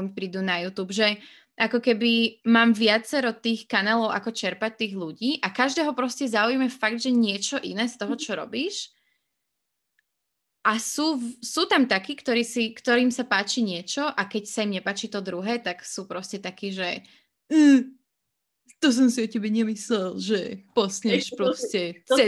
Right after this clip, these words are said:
Speaker 2: si o
Speaker 1: cecky.“
Speaker 2: tebe nemyslel, je najlepšia veta na svete.
Speaker 1: <laughs> Áno. Alebo proste, že, vieš,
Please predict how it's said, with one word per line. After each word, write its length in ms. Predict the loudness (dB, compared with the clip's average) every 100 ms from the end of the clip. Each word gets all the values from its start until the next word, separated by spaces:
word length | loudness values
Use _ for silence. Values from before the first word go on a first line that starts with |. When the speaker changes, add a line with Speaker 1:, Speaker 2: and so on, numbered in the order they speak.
| 2
Speaker 2:
si 100 | 0
o 80 | 0
Speaker 1:
cecky.“ 80 | -2
Speaker 2:
tebe 240 | -4 -2 -2
nemyslel, 400 | -4 -4 -2 0
je 160 | 0
najlepšia 480 | -2 -2 -2 -2 -2
veta 200 | -2 -6
na 80 | -8
svete. 240 | -12 -20 -8 -6 -4 -2
Speaker 1:
<laughs> 180 | 2
Áno. 280 | 2 2 -2 -2 -4 -6 -4 0 2 2 2 -2 -2
Alebo 400 | 2 2 4 2 2
proste, 480 | 0 0 0 -2 -2
že, 240 | 2 4 4 2 -4 -18 -18 -10 4
vieš, 320 | 6 6